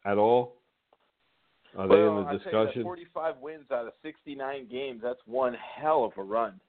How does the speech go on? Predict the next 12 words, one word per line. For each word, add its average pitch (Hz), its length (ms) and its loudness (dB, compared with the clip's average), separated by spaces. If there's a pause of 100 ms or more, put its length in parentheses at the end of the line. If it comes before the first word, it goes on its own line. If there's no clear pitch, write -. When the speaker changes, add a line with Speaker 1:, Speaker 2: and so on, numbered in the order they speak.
(140)
Speaker 2:
Uh, 104 360 0 (220)
<laughs> - 220 -16
I 113 60 0
mean, 117 120 2
that's 131 140 2
a, 117 140 0 (160)
if 135 320 4
the 143 80 -10
Dodgers 165 640 2
didn't 170 260 -6
have 147 400 0
the 127 80 -16